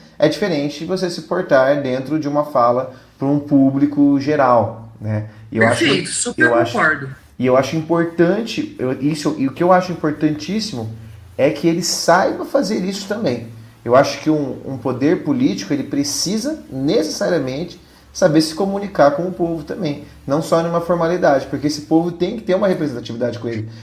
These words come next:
Speaker 1: Eu acho que isso faz parte até do político, tentar se-, chegar próximo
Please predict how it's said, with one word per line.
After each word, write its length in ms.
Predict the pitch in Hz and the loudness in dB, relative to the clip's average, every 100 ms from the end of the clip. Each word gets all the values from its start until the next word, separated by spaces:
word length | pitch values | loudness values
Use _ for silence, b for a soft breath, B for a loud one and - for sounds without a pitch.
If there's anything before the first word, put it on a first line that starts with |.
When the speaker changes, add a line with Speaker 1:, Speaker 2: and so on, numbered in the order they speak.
| - | 4
Speaker 1:
Eu 40 | |
acho 120 | 147 - | 4 4
que 60 | |
isso 120 | 185 | 0
faz 320 | - 180 175 - | 0 0 0 -6
parte 480 | - 151 - 262 | 0 2 2 0
até 160 | 185 208 | 0 2
do 100 | 190 | 0
político, 500 | 196 226 180 175 - B B B | -2 -4 -4 -6 -14 B B B
tentar 500 | 143 139 - 151 202 | -2 -2 4 6 6
se-, 340 | 214 - 185 - | 2 -2 -2 -2
chegar 600 | - 160 143 151 185 190 | -2 2 4 4 4 2
próximo 680 | 170 151 165 180 - 208 | 4 6 4 2 -4 -8